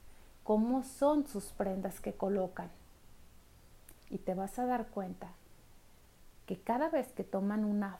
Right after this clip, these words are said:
foto o una imagen, no pretenden mostrar los zapatitos de decoración completos o las flores artificiales completos. No, simplemente muerden pequeños,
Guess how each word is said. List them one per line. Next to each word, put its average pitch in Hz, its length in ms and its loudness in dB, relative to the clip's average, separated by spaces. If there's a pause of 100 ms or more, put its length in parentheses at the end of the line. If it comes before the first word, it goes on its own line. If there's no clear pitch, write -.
(100)
foto 185 500 -2
o 196 120 0
una 196 180 0
imagen, 196 600 -2 (180)
no 240 300 4
pretenden 254 1000 6 (260)
mostrar 208 680 2 (460)
los 208 500 8
zapatitos 208 720 0
de 196 120 2
decoración 185 600 0
completos 190 840 2 (320)
o 202 60 6
las 202 220 2
flores 214 360 2
artificiales 202 760 -2
completos. 196 960 0 (280)
No, 202 360 4
simplemente 226 800 -2
muerden 220 800 0 (420)
pequeños, 226 1040 4